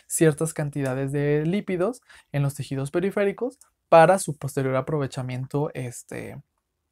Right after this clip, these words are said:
en lo que se-, sea que se vaya a necesitar, ¿no? Eso nos va a generar, eh, pues, que van a quedar residuos o remanentes de kilomicrones que, este, pueden ser considerados así como tal remanentes de kilomicrones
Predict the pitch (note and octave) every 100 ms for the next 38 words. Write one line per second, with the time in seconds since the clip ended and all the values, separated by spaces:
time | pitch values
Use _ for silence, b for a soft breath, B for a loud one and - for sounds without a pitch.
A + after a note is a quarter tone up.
0 | _ - C#3 C3 C3+ C3+ C3+ C3+ E3 D#3
1 | F3+ D#3+ C#3 C#3+ D3+ C#3+ C3+ C3 C#3 B2+
2 | - G#2+ C#3 F3 - B B B E3+ F3
3 | A#3+ G3+ F3+ E3 F#3+ E3+ E3 E3+ _ E3
4 | D#3+ D3 - - - C3+ C3+ D3 D#3+ E3
5 | C#3+ - E3+ E3 G#3+ F#3+ E3 D#3+ D#3 D#3+
6 | E3+ F#3+ G3 F3+ E3 E3+ E3 F#3+ F#3 F#3+
7 | G#3+ G3 F3 - b b b _ - E3
8 | D#3+ F#3 D#3+ C#3+ - - D3+ D3+ D#3 D#3
9 | D3+ E3 E3+ D#3+ D3+ C#3+ C#3+ C#3 C#3+ E3
10 | D3 C#3 C#3 C#3 C3 B2+ C3+ D3 D#3 E3
11 | F3 F3+ F3 F3 F3